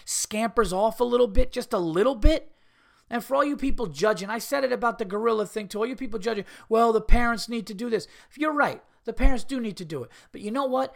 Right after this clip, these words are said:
The parents are fucking running around all day looking at maps and shit.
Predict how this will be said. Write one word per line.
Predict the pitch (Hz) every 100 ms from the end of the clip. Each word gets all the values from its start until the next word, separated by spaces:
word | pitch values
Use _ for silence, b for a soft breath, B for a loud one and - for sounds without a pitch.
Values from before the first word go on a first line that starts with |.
| B
The | 202
parents | - 277 - 185
are |
fucking | - - 240 190 170
running | 220 247
around | 226 220 214
all | 214
day | 185 202
looking | 196 226 214
at | 180
maps | 165 185 190 - -
and | 185
shit. | - 214 202 -